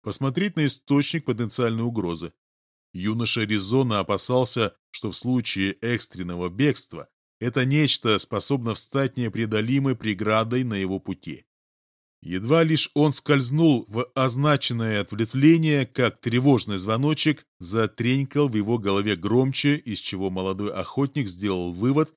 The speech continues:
что выбрал правильное направление. Пройдя ещё с десяток шагов по коридору,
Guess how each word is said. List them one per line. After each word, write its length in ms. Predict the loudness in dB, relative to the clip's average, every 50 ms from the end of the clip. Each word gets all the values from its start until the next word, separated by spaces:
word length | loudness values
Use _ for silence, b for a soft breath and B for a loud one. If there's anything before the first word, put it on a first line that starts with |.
| _ _ _
что 240 | -8 -6 -4 -2
выбрал 400 | 2 4 4 4 6 4 2 2
правильное 640 | 2 2 2 4 4 4 4 2 0 -2 -4 -4 -6
направление. 840 | -6 -6 -6 -4 -4 -4 -4 -4 -6 -6 -8 -10 -10 -12 -14 -16 -18 _ _ _ _ _ _ _ _ _ _
Пройдя 420 | 0 2 2 2 4 2 2 2
ещё 220 | 2 0 -2 -4
с 60 | -6 -6
десяток 440 | -4 -4 -2 0 0 -2 -2 -4
шагов 360 | -4 -6 -6 -4 -4 -6 -6 -6
по 120 | -10 -8
коридору, 580 | -6 -4 -4 -4 -2 0 2 2 2 0 -2